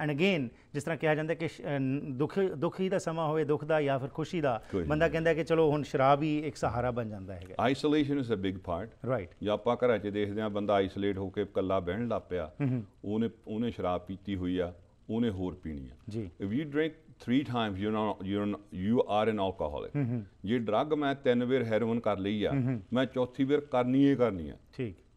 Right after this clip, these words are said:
Speaker 2: ਹਨਾ? ਉਹ ਫਿਰ ਬੰਦਾ ਡਿਜ਼ੀਜ਼, ਉਹਨੂੰ ਉਹ ਇੱਕ ਐਡਿਕਸ਼ਨ ਦੀ ਡਿਜ਼ੀਜ਼ ਹੋ ਜਾਂਦੀ ਆ।
Speaker 1: ਰਾਈਟ।
Speaker 2: ਕਿਉਂਕਿ ਉਹਨਾਂ ਨਾਲ ਸਾਡੇ ਨਾਲ ਪਿਆਰ, ਨਸ਼ੇ ਨਾਲ ਪਿਆਰ ਹੋਣ ਲੱਗ ਪੈਂਦਾ, ਉਹ ਫਿਰ ਦੁਨਿਆਵੀ ਪਿਆਰ ਉਹਦਾ ਟੁੱਟ ਜਾਂਦਾ,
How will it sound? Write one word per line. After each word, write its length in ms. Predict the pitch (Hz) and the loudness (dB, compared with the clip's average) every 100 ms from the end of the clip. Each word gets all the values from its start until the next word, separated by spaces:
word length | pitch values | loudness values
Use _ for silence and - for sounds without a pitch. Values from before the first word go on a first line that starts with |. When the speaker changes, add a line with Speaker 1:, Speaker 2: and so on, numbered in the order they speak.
| - | -6
Speaker 2:
ਹਨਾ? 200 | 110 - 120 | -6 -4 -2
ਉਹ 160 | 120 | 0
ਫਿਰ 120 | 113 | 2
ਬੰਦਾ 300 | 131 117 123 | 2 4 4
ਡਿਜ਼ੀਜ਼, 460 | 120 104 92 107 110 | 2 0 -2 -2 0
ਉਹਨੂੰ 260 | 123 135 - | 0 -2 0
ਉਹ 140 | 117 | 0
ਇੱਕ 140 | 113 123 | 0 -2
ਐਡਿਕਸ਼ਨ 400 | 107 113 - 139 | -4 -4 -2 0
ਦੀ 100 | 143 | 0
ਡਿਜ਼ੀਜ਼ 380 | 120 95 110 104 | 0 0 0 0
ਹੋ 120 | 92 | -2
ਜਾਂਦੀ 320 | 76 73 76 | -6 -6 -10
ਆ। 40 | 69 - 110 | -10 -10 -8
Speaker 1:
ਰਾਈਟ। 200 | 101 78 - | -8 -8 -4
Speaker 2:
ਕਿਉਂਕਿ 220 | 143 160 | -2 -2
ਉਹਨਾਂ 280 | 147 160 185 | -2 -4 -4
ਨਾਲ 100 | 147 | -4
ਸਾਡੇ 280 | 127 123 | -4 -2
ਨਾਲ 140 | 127 139 | -2 -2
ਪਿਆਰ, 360 | 135 113 113 | 0 2 2
ਨਸ਼ੇ 280 | 117 113 127 | 0 -4 -2
ਨਾਲ 140 | 139 151 | -4 -2
ਪਿਆਰ 320 | 131 117 113 | 2 2 2
ਹੋਣ 220 | 110 107 | 0 -2
ਲੱਗ 140 | 90 | -2
ਪੈਂਦਾ, 260 | - 104 107 | -2 -4 -4
ਉਹ 240 | - 131 | -4 -4
ਫਿਰ 120 | 135 135 | -4 -2
ਦੁਨਿਆਵੀ 500 | 107 98 98 101 113 | 0 0 0 0 0
ਪਿਆਰ 320 | 117 110 110 | 2 2 2
ਉਹਦਾ 200 | 120 120 | 0 -2
ਟੁੱਟ 300 | - 82 127 | -4 -6 -2
ਜਾਂਦਾ, 420 | 135 139 139 | -2 -2 -4